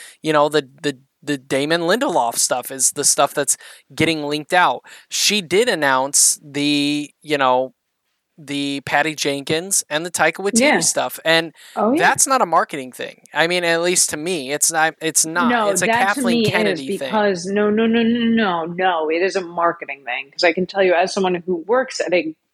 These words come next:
Speaker 2: very, very, very large corporation.
Speaker 1: So, so explain it to me then.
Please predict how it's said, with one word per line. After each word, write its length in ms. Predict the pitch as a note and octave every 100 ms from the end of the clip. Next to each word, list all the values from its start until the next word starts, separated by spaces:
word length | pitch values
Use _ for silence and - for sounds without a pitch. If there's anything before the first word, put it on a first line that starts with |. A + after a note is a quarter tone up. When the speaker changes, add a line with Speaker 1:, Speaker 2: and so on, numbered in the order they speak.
| _
Speaker 2:
very, 220 | A4 G4+
very, 220 | G3 G3 D#3+
very 260 | F3+ E3
large 340 | D#3 E3 C#3+ -
corporation. 400 | F3+ D#3+ D#3 A#3
Speaker 1:
So, 180 | A#3+ D#3+
so 260 | C#3+ B3
explain 400 | B3 - A#3+ B3+
it 100 | F#3
to 100 | -
me 120 | C3+
then. 400 | B2 A#2 A#2+ D4